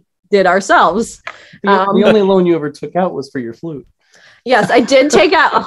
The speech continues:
Speaker 1: <laughs> okay. I did take out one student loan, and that was to buy my flute. Um, <laughs>
Speaker 2: To,
Speaker 1: at
Speaker 2: to be fair, I, I'm teasing her, but it is a beautiful flute.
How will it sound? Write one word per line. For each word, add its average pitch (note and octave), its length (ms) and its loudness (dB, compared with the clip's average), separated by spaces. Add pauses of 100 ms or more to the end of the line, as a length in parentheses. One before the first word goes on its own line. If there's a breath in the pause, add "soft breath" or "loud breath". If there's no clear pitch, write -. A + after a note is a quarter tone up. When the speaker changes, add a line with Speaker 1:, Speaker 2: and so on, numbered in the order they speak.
(120)
Speaker 1:
<laughs> - 320 -12
okay. - 360 -2 (1040 loud breath)
I B3 180 0
did D4+ 200 -2
take G#4 180 4
out E4 260 2
one B3+ 360 2
student D4 400 0
loan, G3+ 420 0 (360 soft breath)
and G#3+ 260 -2
that F#3+ 200 2
was B3 360 2
to C#4+ 200 -4
buy G3+ 500 2
my E3+ 720 -4
flute. - 380 -10 (280)
Um, E3 440 -2
<laughs> A3 80 -6 (220)
Speaker 2:
To, - 120 -10
Speaker 1:
at D#3 340 -2
Speaker 2:
to F3+ 80 -4
be F3+ 140 2
fair, D3+ 320 -2
I, D3 300 -4
I'm D3 120 -8
teasing D3 360 -6
her, B2+ 180 -6
but B2 320 -6 (220)
it C#3+ 100 -4
is C3 120 -4
a C3+ 100 -4
beautiful C3+ 480 -8
flute. A#2+ 340 -10